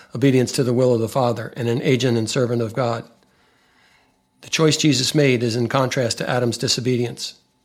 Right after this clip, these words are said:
Stories of the gospel about Jesus healing the sick, raising the dead, and proclaiming the imminence of the kingdom of heaven suggest that his followers regarded him as an anointed by God to bring about the messianic age. Today, when we talk about, when we talk to Jews, we need to ask them what they think about the Mess-, what the Messiah will be like.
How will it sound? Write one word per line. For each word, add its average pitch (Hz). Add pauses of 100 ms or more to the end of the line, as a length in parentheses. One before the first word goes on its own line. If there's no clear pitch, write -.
(600)
Stories 151
of 143
the 139
gospel 135
about 120
Jesus 135
healing 131
the 117
sick, 147
raising 139
the 123
dead, 135
and 113
proclaiming 131
the 117 (380)
imminence 131
of 123
the 117
kingdom 127
of 113
heaven 120
suggest 127 (440)
that 127
his 123
followers 131
regarded 127
him 123
as 120
an 120
anointed 127
by 117
God 117 (540)
to -
bring 135
about 123
the 135
messianic 123
age. 120 (1120)
Today, 156
when 147
we 135
talk 139
about, 139
when 139
we 131
talk 143
to 151
Jews, 127
we 131
need 131
to 135
ask 135
them 127
what 127
they 139
think 139
about 120
the -
Mess-, -
what 135
the 143
Messiah 131
will 123
be 123
like. 120